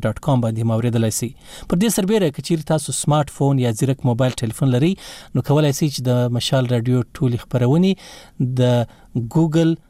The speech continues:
پلی سټور یا اپل سټور څخه پر ډاونلوډ سوي اپلیکیشن باندې هم واوري. د دغه اپ نوم موږ داسې لیکو، ایم اې اس ایچ اې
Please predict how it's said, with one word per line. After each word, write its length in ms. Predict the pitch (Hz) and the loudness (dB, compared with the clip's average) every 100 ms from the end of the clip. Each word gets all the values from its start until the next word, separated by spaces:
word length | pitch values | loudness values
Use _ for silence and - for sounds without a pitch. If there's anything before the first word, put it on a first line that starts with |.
| _ _ - | _ _ -4
پلی 160 | 165 165 - | 0 0 0
سټور 320 | 175 170 - _ - 135 | 0 0 -2 _ -4 0
یا 100 | 123 - 165 | 0 -2 -2
اپل 260 | 165 139 127 - | 0 -2 -2 -4
سټور 440 | - - 170 165 | -8 -2 0 0
څخه 420 | 165 - 160 151 - | -2 0 0 0 -2
پر 160 | 127 117 | -2 0
ډاونلوډ 440 | 117 113 110 - | 0 0 -2 -2
سوي 260 | 175 170 170 - - - - 135 | 0 2 0 -2 -14 -20 -6 -6
اپلیکیشن 640 | - 131 - 127 165 143 | -2 0 0 0 0 2
باندې 160 | 135 120 143 | 0 2 2
هم 160 | 123 | 2
واوري. 300 | 110 107 107 - - - | 0 -2 -6 -10 -20 -6
د 160 | 120 135 | -2 0
دغه 220 | 123 - 143 | -2 -2 -2
اپ 200 | - 139 | 0 2
نوم 140 | 127 | 2
موږ 180 | 110 147 | 0 0
داسې 180 | 170 196 180 | 0 0 0
لیکو، 280 | - 190 - - | 0 -2 -2 -2
ایم 220 | 175 170 | 0 0
اې 720 | 139 160 185 _ - - - 160 | 0 -2 -4 _ -20 -10 -4 -2
اس 160 | - - | -2 -2
ایچ 360 | 160 - - - - - - - - - | -2 -2 -8 -8 -16 -20 -20 -20 -20 -4
اې 100 | 147 | 0